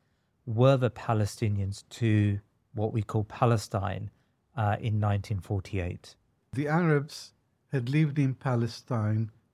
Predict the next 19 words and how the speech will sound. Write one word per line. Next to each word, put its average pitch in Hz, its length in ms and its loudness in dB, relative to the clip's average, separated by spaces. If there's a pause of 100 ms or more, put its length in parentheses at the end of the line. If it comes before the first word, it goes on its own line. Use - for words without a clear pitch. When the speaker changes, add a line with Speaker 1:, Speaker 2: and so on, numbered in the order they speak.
(180)
Speaker 2:
for 143 160 -2
centuries. 113 880 -2
Speaker 1:
Yes. 87 360 -16 (920)
Speaker 2:
Uh, 117 240 0
until 131 460 0
the 143 140 0
beginning 123 680 0 (340)
of, 113 220 -4 (600)
uh, 110 220 -2
Jewish 131 460 -2
immigration 110 880 0 (540)
to 104 420 -4 (500)
Palestine. 101 840 -4 (1160)
Uh, 117 220 -2 (140)
and 123 300 2
the 123 100 -6
turning 185 480 0
point 120 680 -2 (580)
was 117 680 -4